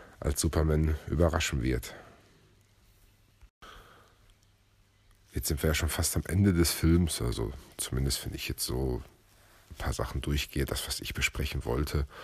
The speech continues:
ähm, sind wir jetzt beim Endfight angelangt und der Endfight ist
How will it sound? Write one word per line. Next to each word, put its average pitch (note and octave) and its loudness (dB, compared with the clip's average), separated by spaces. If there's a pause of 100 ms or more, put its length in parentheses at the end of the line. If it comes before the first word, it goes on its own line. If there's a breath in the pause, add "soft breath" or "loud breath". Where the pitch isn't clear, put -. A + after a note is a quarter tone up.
(540 loud breath)
ähm, - -6
sind - -4
wir C#2+ -4
jetzt - -4
beim - -4
Endfight D2+ -2
angelangt C#2 -2
und - -8
der - -6
Endfight C#2 -2
ist - -6